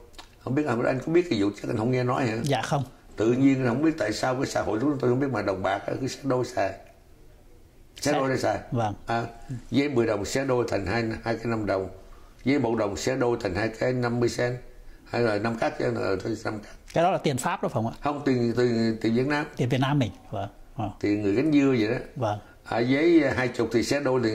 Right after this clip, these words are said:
Speaker 1: mỗi hai cái mười đồng.
Speaker 2: À.
Speaker 1: Lạ lắm, tôi không hiểu được cái chuyện này.
Speaker 2: Ừ.
Speaker 1: Nhưng kéo, kéo dài đâu cả một hai năm gì đó. Đó. Và điều thứ ba là tôi thấy cái hình ông Bảo Đại thì cái câu ở dưới tôi ghi nè:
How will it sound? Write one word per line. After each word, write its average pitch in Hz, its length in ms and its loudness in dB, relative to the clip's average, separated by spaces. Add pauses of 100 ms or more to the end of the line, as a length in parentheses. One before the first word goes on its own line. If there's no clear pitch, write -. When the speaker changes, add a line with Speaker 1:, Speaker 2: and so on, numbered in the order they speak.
(140)
Speaker 1:
mỗi 107 220 0
hai 113 120 0
cái 117 180 -2
mười 98 120 2
đồng. 101 180 0 (360)
Speaker 2:
À. 92 60 -2
Speaker 1:
Lạ 87 200 0
lắm, 117 280 -4
tôi 107 100 2
không 110 100 2
hiểu 104 140 2
được 92 140 0
cái 104 120 -2
chuyện 87 160 0
này. 78 140 -6 (120)
Speaker 2:
Ừ. 127 60 -4 (400)
Speaker 1:
Nhưng 98 220 -2
kéo, 110 120 0 (180)
kéo 117 100 0
dài 87 220 2
đâu 101 160 -2 (100)
cả 113 60 -4
một 95 200 -4
hai 110 100 -6
năm 104 140 -2
gì 92 60 2
đó. 90 80 0 (800)
Đó. 104 160 0 (500)
Và 92 360 0
điều 90 200 0
thứ 131 80 2
ba 120 320 0 (500)
là 95 300 2
tôi 113 200 0
thấy 135 360 0
cái 120 260 2 (460)
hình 90 160 -2
ông 101 120 -2
Bảo 104 120 0
Đại 92 380 0 (960)
thì 113 320 4
cái 120 140 0
câu 113 240 0
ở 123 60 2
dưới 143 200 6
tôi 120 80 4
ghi 113 120 4
nè: 90 100 -4